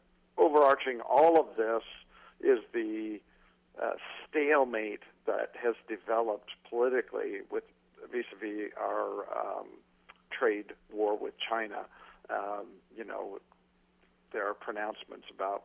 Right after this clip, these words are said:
we're gonna talk, we're not gonna talk, whatever. But,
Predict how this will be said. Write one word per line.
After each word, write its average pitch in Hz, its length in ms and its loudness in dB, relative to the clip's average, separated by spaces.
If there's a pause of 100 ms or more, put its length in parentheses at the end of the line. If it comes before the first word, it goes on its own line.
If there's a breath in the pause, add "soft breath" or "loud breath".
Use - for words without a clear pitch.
we're 120 80 -10
gonna 107 200 -10
talk, 95 380 -6
we're 98 80 -8
not 101 160 -8
gonna 98 120 -10 (140)
talk, 95 380 -6 (1040)
whatever. 110 420 2
But, 104 220 -6